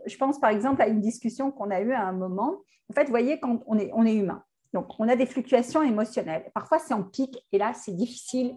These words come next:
et c'est ce qui peut générer de la cortisol, voire des maladies, un mal-être, et cetera. Quand à l'inverse, on parvient justement à, euh,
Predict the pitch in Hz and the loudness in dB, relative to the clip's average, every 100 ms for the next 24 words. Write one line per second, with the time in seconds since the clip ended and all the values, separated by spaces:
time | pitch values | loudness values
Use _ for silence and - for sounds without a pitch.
0 | - 214 233 - 240 269 254 226 208 208 | -6 -4 -6 -6 -2 0 2 0 0 -2
1 | 202 - - - 196 226 254 254 - _ | -2 -4 -8 -6 2 4 4 0 -14 _
2 | - 208 226 240 247 226 214 185 185 185 | -12 2 6 8 6 2 2 2 0 0
3 | 226 254 254 196 190 175 190 214 - 196 | 0 0 0 -2 -2 -2 0 0 -2 -12
4 | - - 180 - _ _ - - - 311 | -10 -10 -10 -12 _ _ -20 -6 4 6
5 | 311 311 311 359 415 - - 214 185 - | 8 8 8 8 6 0 -6 -6 -6 -14
6 | _ _ _ _ _ - - - 240 240 | _ _ _ _ _ -16 -12 -6 -4 0
7 | - 277 247 240 285 320 294 233 214 - | 2 2 2 -2 -2 0 0 -2 -4 -2
8 | 226 233 247 - - 240 240 240 226 208 | 2 4 2 0 -2 2 2 2 2 4
9 | 196 185 | 4 2